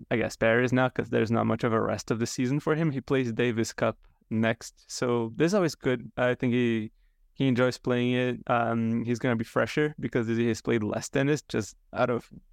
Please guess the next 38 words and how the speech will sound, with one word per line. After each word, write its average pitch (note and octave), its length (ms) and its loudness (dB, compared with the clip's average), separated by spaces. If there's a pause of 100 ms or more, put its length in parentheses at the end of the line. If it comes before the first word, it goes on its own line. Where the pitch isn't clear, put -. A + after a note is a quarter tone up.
(300)
the - 100 -14
sheer B2 240 -2
fact A#2 340 -2
of A2+ 120 -2
his A#2 320 -6
losses. A#2 560 0
But, F#2 240 -2 (420)
um, A#2 540 2 (580)
he's, B2 720 -2 (340)
who C#3+ 140 4
knows, A#2 320 4
uh, A2+ 180 4
maybe B2 480 0 (320)
winning B2+ 380 0
this A#2 100 -2
title, B2 500 0
like, A#2 280 0
maybe A#2+ 240 0
just A2+ 240 -6 (180)
having C#3+ 280 2
a E3 60 0
good C#3+ 180 0
run C3 240 4
in B2+ 100 2
Paris, A#2+ 480 0
like, B2 120 -4
reaching A2+ 340 0
maybe A2+ 200 2
the A2+ 100 0
quarterfinals A2+ 720 0
or A2+ 40 0
something. B2 380 -2
He's C#3+ 260 -2
also C#3 340 0
unseeded, B2+ 640 0 (560)
um, A2+ 800 2
but B2+ 160 2
he B2 160 0